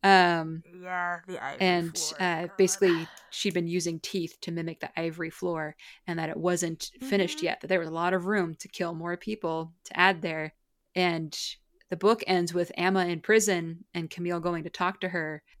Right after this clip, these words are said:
Speaker 1: and basically finding out what her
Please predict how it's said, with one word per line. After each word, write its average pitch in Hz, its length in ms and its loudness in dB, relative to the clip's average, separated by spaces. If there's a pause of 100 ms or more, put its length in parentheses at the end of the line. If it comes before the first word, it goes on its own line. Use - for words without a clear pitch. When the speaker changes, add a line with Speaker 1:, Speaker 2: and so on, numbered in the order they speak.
Speaker 1:
and 156 340 -6 (240)
basically 170 400 -2
finding 160 360 -6
out 156 220 -6
what 160 160 -6
her 151 300 -8